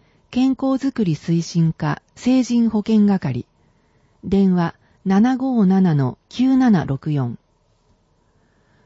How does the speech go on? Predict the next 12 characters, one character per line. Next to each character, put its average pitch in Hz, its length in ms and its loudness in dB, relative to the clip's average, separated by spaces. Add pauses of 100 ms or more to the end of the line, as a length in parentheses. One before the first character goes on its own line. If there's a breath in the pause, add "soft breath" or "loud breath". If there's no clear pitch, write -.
(120)
十 269 240 -2
日 269 140 -4
町 269 260 -2
市 - 160 -2
の 151 140 2
自 143 160 -6
殺 240 320 -4
死 - 180 -4
亡 240 200 0
者 247 160 -4
数 - 180 -6
は、 131 320 -2